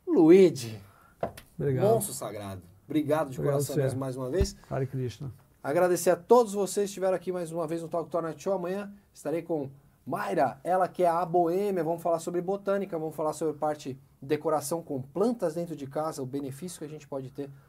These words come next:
Speaker 1: na nossa vida, trazendo a natureza pra dentro do nosso ambiente de casa e do trabalho também. A todos vocês que estiveram conosco, o nosso muito obrigado. Esse programa, a partir da semana que vem, estará disponível também no Spotify, Amazon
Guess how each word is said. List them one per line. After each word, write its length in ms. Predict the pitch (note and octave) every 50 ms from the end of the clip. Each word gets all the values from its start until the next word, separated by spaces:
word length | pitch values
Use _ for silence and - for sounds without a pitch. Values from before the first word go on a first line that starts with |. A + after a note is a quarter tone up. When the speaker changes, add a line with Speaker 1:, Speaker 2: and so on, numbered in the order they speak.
| _ _
Speaker 1:
na 80 | C3 C3+
nossa 240 | C#3+ C3+ C3+ C3
vida, 240 | A#2+ A#2+ C#3 C#3 C#3
trazendo 320 | C3+ C3 B2+ A#2+ C#3 C#3+ C#3
a 60 | C#3
natureza 500 | D#3 E3 E3 - D3+ D3 D#3+ D#3 D#3+ D#3
pra 140 | D3+ D#3+ D3
dentro 260 | D3+ D#3+ D#3+ - C#3+
do 60 | C#3+
nosso 320 | D3+ D3+ D3 - D#3+ D3+ D3 - _ _ _
ambiente 720 | F3 F3 F#3+ F#3 D#3 D#3 D#3 D3+ D#3 E3 D#3+ D#3+ - - _ _ _ _ _
de 100 | - D3+
casa 380 | D3+ - - C#3 B2 B2 - G2+ - _ _ _ _ _ _
e 80 | - E3
do 140 | D3+ C#3+ C3+
trabalho 340 | C3+ C#3 A#2+ A#2+ A#2+ B2
também. 300 | B2 - A#2 G2 F2+ F2 - _ _ _ _ _
A 100 | - -
todos 160 | - G3 G3
vocês 140 | G3 F#3 E3
que 40 | F#3+ F#3
estiveram 260 | F3+ - F3+ F3 F3
conosco, 320 | F3 F3 F3+ F3 F3 -
o 40 | E3
nosso 240 | E3+ E3+ E3+ - E3
muito 240 | E3+ F#3 F#3+ F#3 F#3
obrigado. 460 | F3 E3 E3 D3+ D#3 D#3 D#3+ E3 D3+ - - _
Esse 140 | - D3 -
programa, 280 | - E3 D#3+ E3 E3+ D#3+
a 20 |
partir 280 | C#3 C#3 D#3 C#3+ C#3 F3
da 100 | E3+ D#3+
semana 280 | E3 - D#3+ D#3+ D#3
que 100 | D3 C#3+
vem, 160 | D3 D3 D#3 D3+
estará 300 | D3 C#3+ - C#3+ C#3 C#3+
disponível 380 | C#3 - - C#3+ D3 D3 C#3
também 360 | C3+ C#3 C3 C#3 D3 D3 C#3+ - - - _ _ _
no 100 | A#2+ A#2
Spotify, 720 | A#2 - - - F3+ F3+ F3+ - - E3 D3 D#3 D#3 - _
Amazon 400 | - E3 D#3+ D#3 D3 C#3+ D3